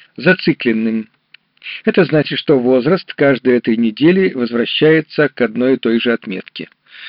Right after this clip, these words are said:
Когда почки немного вырастут, но ещё не созреют, я их выщипываю, все до одной, тем самым искусственно не допускаю растения к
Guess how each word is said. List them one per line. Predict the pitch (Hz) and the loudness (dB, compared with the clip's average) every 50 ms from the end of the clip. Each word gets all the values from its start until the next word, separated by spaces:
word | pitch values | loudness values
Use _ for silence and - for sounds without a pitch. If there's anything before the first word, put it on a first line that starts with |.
| - - - _ _ | -20 -20 -20 _ _
Когда | _ - - 151 147 147 160 | _ -2 0 0 2 2 0
почки | - - 180 151 - - - 135 | 2 4 2 2 2 2 0 0
немного | 123 127 127 131 131 113 123 | 0 2 2 2 2 2 2
вырастут, | 135 170 190 160 135 - - - 110 - - - - - _ _ _ _ | 4 4 4 2 2 0 -2 -4 -4 -4 -8 -14 -18 -18 _ _ _ _
но | - 120 139 | -2 0 2
ещё | 147 135 113 - - - 143 | 2 2 2 0 0 2 2
не | 123 117 113 | 2 2 0
созреют, | - - 113 113 113 131 175 220 214 143 - - - - _ _ _ _ _ _ _ _ _ _ _ _ _ | 0 -2 -4 -2 2 2 4 4 4 2 0 -4 -14 -20 _ _ _ _ _ _ _ _ _ _ _ _ _
я | 156 175 208 233 | 2 4 6 6
их | 226 - - - - _ | 4 2 0 -10 -18 _
выщипываю, | - 185 220 208 - - - 143 - - 120 - 113 107 113 123 - _ _ _ _ _ _ _ _ _ _ | 0 0 2 2 2 2 0 0 0 -2 -4 -2 -2 -4 -4 -4 -8 _ _ _ _ _ _ _ _ _ _
все | - - - 233 233 | -12 -2 2 2 4
до | 214 196 180 | 4 4 4
одной, | 147 117 110 107 95 - _ _ _ _ _ _ - - - _ _ _ | 2 0 -4 -10 -12 -14 _ _ _ _ _ _ -20 -20 -20 _ _ _
тем | - 180 180 170 | 0 2 2 2
самым | 151 - - 214 208 196 185 180 - | 0 2 2 4 4 4 2 0 0
искусственно | 190 165 - - - - 226 226 - - - 214 208 208 214 214 214 | -2 -4 -4 -4 -2 0 0 0 0 -2 0 2 2 4 4 4 4
не | 202 180 175 | 4 4 4
допускаю | 156 165 160 - 143 - - - 208 190 180 170 156 | 2 2 0 0 -4 -6 0 2 4 4 6 6 4
растения | 135 - - - 202 196 190 175 165 160 151 | 2 0 -2 -2 0 0 2 2 0 0 -2
к | - | -4